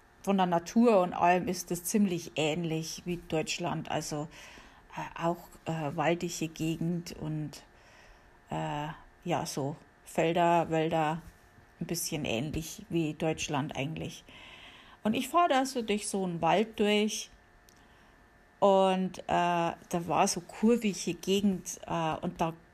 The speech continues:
war eine Schildkröte auf der Straße, die da einfach so über diese Straße marschiert ist. Ich konnte leider nicht anhalten, weil das einfach so unübersichtliche Kurve war,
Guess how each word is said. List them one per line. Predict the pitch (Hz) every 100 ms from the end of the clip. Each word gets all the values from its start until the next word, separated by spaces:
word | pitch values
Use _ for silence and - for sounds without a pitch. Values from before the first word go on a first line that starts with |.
| _ -
war | 143
eine | 151 190 196 -
Schildkröte | - 349 349 - 165 156 - -
auf | 143
der | -
Straße, | 156 - 143 147 -
die | 220 202
da | 220
einfach | 208 180 214
so | 214 262 262 - - - - -
über | 202 214
diese | 214 214 285
Straße | 285 - 320 311 -
marschiert | 190 165 - - -
ist. | - - - _ _ - - - - -
Ich | - -
konnte | - 240 - 175
leider | 180 208 247
nicht | 220 226 - -
anhalten, | - 202 170 151 - - 208 - _
weil | 190 165
das | 175 185
einfach | - 190 185 185 -
so | - 190 -
unübersichtliche | 220 226 214 208 208 - 196 196 - - 196 185
Kurve | - 240 175 240 220
war, | 196 190 196